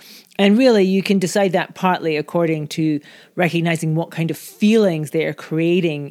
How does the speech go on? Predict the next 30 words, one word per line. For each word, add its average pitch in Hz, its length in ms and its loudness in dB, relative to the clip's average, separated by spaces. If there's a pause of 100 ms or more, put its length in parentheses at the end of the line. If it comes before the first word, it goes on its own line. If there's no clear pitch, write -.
in 170 200 0
you. 151 200 -4 (500)
So 196 240 0
if 214 280 2
Donald 196 440 2
Trump 180 400 -2
not 190 360 0
conceding 175 720 0
<laughs> - 40 -2
is 175 200 0
making 190 340 0
you 180 140 0
feel 160 300 -4
stressed 180 840 -2 (400)
and 185 120 0
making 185 180 2
you 185 60 0
feel 185 240 0
anxious, 226 600 0
and 170 100 -2
it's - 160 -10
like, 170 200 -2
"I've 170 120 -2
gotta 180 200 0
check 190 260 -2
the 190 80 2
news 254 260 4
again 180 280 2
to 190 120 0
see, 190 320 0